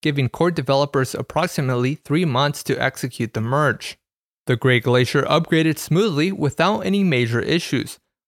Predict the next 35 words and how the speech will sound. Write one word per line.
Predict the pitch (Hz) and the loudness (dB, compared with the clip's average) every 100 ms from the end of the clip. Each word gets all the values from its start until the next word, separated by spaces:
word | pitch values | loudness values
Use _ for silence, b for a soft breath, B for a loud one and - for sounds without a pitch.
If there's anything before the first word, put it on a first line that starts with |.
| - | -4
Only | 135 131 117 | 0 0 0
a | |
small | 120 147 123 110 | -2 0 0 0
fraction | - 123 127 139 127 | 0 0 2 -2 -2
of | 120 | -2
Ethereum | 117 - 139 135 117 | -2 0 2 2 2
nodes | 113 123 139 - | 2 2 2 0
did | - 123 | -2 0
not | 120 156 - | 2 0 0
upgrade | 180 - 120 107 | -4 -2 0 0
in | 107 | 0
time. | - 143 151 120 - _ _ _ - | -2 -2 0 -2 -8 _ _ _ -6
The | 120 | -2
difficulty | 113 - 120 110 117 | -2 -2 -4 0 0
bomb | 113 117 135 | 2 2 0
is | - 127 | 0 0
a | 131 | 0
mechanism | 123 123 170 196 143 120 151 | 2 0 2 0 0 0 0
intended | 185 131 - 160 208 202 | 0 -2 -2 0 0 -2
to | 196 | 0
make | 185 165 - | 0 -2 -8
proof-of-work | - 202 190 151 147 127 | -6 -2 -2 -2 -2 0
mining | 117 123 139 135 - | 0 2 2 0 -2
much | 127 147 - | -2 -2 -2
more | 156 | -2
difficult | 123 156 175 156 117 117 - _ - | 0 -2 -4 -2 -2 -2 -8 _ -6
and | 127 127 | -4 0
unprofitable | 147 160 - 143 196 156 127 123 190 | 0 -2 -2 -2 0 0 0 -2 -2
amid | 139 127 139 | -4 0 0
the | 151 | -2
switch | 156 - 143 143 - | -4 -2 -2 -2 -6
to | - | -6
the | 117 | -4
beacon | 113 143 151 135 | -2 -2 0 0
chain. | - 107 - | -2 -4 -6